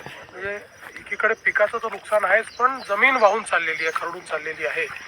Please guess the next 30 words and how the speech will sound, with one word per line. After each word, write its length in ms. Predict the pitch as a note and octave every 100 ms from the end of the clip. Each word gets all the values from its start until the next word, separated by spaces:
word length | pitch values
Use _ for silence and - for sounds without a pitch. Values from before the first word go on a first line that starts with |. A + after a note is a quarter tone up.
| - - -
अशा 200 | - -
प्रकारची 400 | G3 F#3 F#3 F3+
परिस्थिती 480 | F3 D#3+ D#3 F#3 -
आहे. 220 | E3+ F#3+ A3+ - - - - - -
अ, 220 | E3 E3 E3 - - - - - -
सगळ्या 260 | - G3+
प्रकारची 420 | G3+ F#3 G3+ G#3
मदत 320 | F#3+ F3+ G#3 A3
तर 60 |
सरकारच्या 460 | - F#3 G3 F#3+ G3
वतीनं 240 | F#3 G3
आम्ही 140 | F#3 E3+
करणारच 400 | F3+ F#3 A3 A3
आहोत, 120 | A3 -
पण 100 | G#3
आता 320 | F#3 - A3 A3 - - - -
इथला 200 | - D#4
प्रश्न 320 | D#4 - - A#3
देखील 240 | C4+ A#3+
आम्ही 180 | G3+ G#3
समजून 340 | F#3 F#3 G3
घेतलेला 360 | E3+ - E3 D#3
आहे. 300 | C#3 A3+ A3+
याच्यामध्ये 540 | F#3 F#3 F#3 G3+ G3+ - - - - -
काही 180 | F3 G#3+
बॅरेजेसचे 520 | E3+ F3+ G#3 A#3 - A3+
कामं 280 | F#3+ G3+
आपल्याला 300 | F#3+ F#3+ G3+
करावे 360 | F#3+ - F3+ F#3+
लागतील, 400 | E3+ - G#3